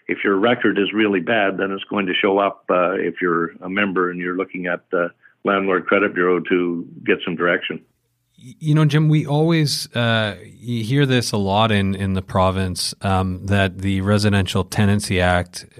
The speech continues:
Speaker 2: uh, highly favors the tenant. Do you think that's a true statement, or do you think it's just maybe, um, you know, poor paperwork or people not really knowing the ins and outs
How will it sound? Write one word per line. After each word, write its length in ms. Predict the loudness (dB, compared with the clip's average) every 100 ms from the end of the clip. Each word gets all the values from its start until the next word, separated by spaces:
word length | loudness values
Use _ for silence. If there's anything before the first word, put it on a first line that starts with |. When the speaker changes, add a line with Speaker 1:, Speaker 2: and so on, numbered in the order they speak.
| -12
Speaker 2:
uh, 220 | -8 -8 -6
highly 400 | 0 2 2 -2
favors 600 | -2 -2 -2 -2 -6 -8
the 120 | -10
tenant. 580 | -2 0 2 0 -6 -12 _ -20 -20 -20 _ _ _ _ -20
Do 380 | -20 -12 0
you 40 | 2
think 180 | 4 2
that's 180 | 2
a 60 | 0
true 260 | 2 2 2
statement, 760 | 2 2 2 2 0 0 -4 -20 _
or 100 | -2
do 80 | 2
you 80 | 2
think 220 | 2 2
it's 160 | -2 0
just 360 | -2 -2 -10
maybe, 680 | -2 0 2 2 2 2 0
um, 380 | 2 2 0 -4 -12 -20 -4
you 100 | -2
know, 220 | 0 -2 -8 _ _ _ 0
poor 220 | 4 4
paperwork 760 | 4 2 2 2 4 4 2
or 80 | -2
people 380 | -2 -4 0 2
not 260 | 2 0
really 240 | 2 2 2
knowing 300 | 2 2 2
the 100 | 0
ins 220 | -2 -2
and 100 | -2
outs 440 | -2 -2 -4 -12